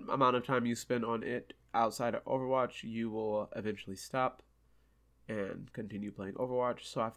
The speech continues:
I feel like it's a fair game to share with, and on top of that, it's,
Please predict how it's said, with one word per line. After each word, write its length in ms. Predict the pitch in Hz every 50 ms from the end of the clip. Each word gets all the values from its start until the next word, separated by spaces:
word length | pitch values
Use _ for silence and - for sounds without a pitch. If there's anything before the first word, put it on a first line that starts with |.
| - 113 123
I 40 | 127
feel 180 | - - 139
like 160 | 127 127 123 123
it's 120 | 120 -
a 40 | 120
fair 300 | - - 120 117 117 117
game 300 | 107 113 113 113 110 107 104
to 100 | 117 110
share 460 | - - - 110 110 110 110 110 - - - _ _ _ - _ _ _ - - - - -
with, 480 | 120 123 120 117 117 - - - - - -
and 460 | - 127 127 123 120 120 120 120 120 117 - -
on 200 | - 117 120 117
top 300 | 117 - 123 113 113 -
of 60 | 107 107
that, 320 | 110 110 107 104 - - -
it's, 320 | 120 123 113 101 - -